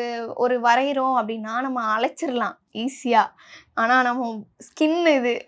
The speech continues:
லைஃப் லாங் வர போறது. அதனால நாங்க வந்து போடுறோம், ஒரு டாட்டூ ஒர்க் ஸ்டார்ட் பண்றோம் அப்படின்னா, அதை வந்து, ஓகே, நம்ம இப்போ ஒரு ப்ரிப்பேர் ஆகணும் அப்படின்னு சொல்லிட்டு, அதுக்கப்புறம் ஃபுல்லா,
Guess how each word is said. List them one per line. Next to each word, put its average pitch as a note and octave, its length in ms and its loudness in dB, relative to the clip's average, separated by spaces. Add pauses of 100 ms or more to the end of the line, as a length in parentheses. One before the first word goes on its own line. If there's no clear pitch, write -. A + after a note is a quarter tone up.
லைஃப் B3+ 300 2
லாங் C4 220 4
வர A#3 320 2
போறது. G#3 380 -2
அதனால G#3 440 -6
நாங்க B3+ 220 -6
வந்து A#3 280 -4
போடுறோம், A#3 540 -2
ஒரு G#3 180 -4
டாட்டூ G#3+ 540 -4
ஒர்க் G#3 240 -8 (200)
ஸ்டார்ட் A3 480 0
பண்றோம் A#3 320 0
அப்படின்னா, G#3+ 480 -2 (400)
அதை G#3+ 220 6
வந்து, B3 480 0
ஓகே, A#3 460 2
நம்ம G#3 240 -4
இப்போ G#3 180 -4
ஒரு G#3 360 -4 (120)
ப்ரிப்பேர் A#3+ 340 4
ஆகணும் A3 360 2
அப்படின்னு G#3 140 -4
சொல்லிட்டு, A3 560 -6 (340)
அதுக்கப்புறம் A3 560 0
ஃபுல்லா, C4 520 0